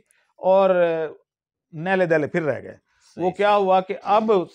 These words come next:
Speaker 1: सब्ज़ मिर्च का रेट जो है वो डेढ़ सौ से दो सौ रुपए किलो मंडी का रेट हो गया।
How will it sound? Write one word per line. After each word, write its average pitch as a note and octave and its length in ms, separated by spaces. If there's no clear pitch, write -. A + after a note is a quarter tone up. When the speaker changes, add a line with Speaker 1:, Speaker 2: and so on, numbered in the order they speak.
Speaker 1:
सब्ज़ A3+ 240
मिर्च E3+ 200
का E3+ 120
रेट C#3+ 220
जो C#3+ 180
है C3 220
वो C#3+ 200
डेढ़ D#3+ 320
सौ C#3+ 240
से C#3 120
दो C3+ 200
सौ C#3+ 80
रुपए C3+ 200
किलो E3+ 500
मंडी G#3+ 400
का A#3+ 100
रेट F#3 200
हो D3 100
गया। A#2+ 200